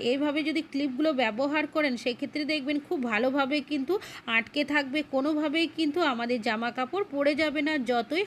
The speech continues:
হাওয়া দিক না কেন। তো দেখতেই পাচ্ছেন কতটা সুন্দর আটকে রয়েছে। আশা করছি আপনাদের এই টিপসটিও কাজে আসবে। ভালো লাগলে লাইক করবেন। এখন চলে যাচ্ছি পরবর্তী টিপসে।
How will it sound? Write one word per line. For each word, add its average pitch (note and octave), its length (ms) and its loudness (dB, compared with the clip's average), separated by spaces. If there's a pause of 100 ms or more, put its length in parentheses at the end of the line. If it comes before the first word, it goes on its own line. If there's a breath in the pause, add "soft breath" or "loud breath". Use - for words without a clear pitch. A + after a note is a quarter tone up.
হাওয়া A3 240 2 (140)
দিক A#3 140 -6 (100)
না A3+ 160 -2
কেন। A3+ 160 -2 (380 loud breath)
তো C#4 60 2 (120)
দেখতেই D4+ 380 2
পাচ্ছেন E4 300 -2 (120)
কতটা B3+ 320 0 (120)
সুন্দর D4+ 260 2 (120)
আটকে D4 300 -4
রয়েছে। D#4+ 240 -2 (140)
আশা B3 240 -4
করছি - 220 -6 (160)
আপনাদের A#3 320 -4 (140)
এই C4 120 2
টিপসটিও D4 380 -2 (120)
কাজে C#4+ 300 2
আসবে। D#4 220 -6 (140)
ভালো C4+ 180 0 (100)
লাগলে A3+ 220 -2 (100)
লাইক A3+ 180 0 (100)
করবেন। C#4+ 240 -2 (340 loud breath)
এখন A#3+ 160 -2 (100)
চলে C4 220 2
যাচ্ছি E4+ 200 -2 (140)
পরবর্তী A3+ 560 -2
টিপসে। A3+ 340 -2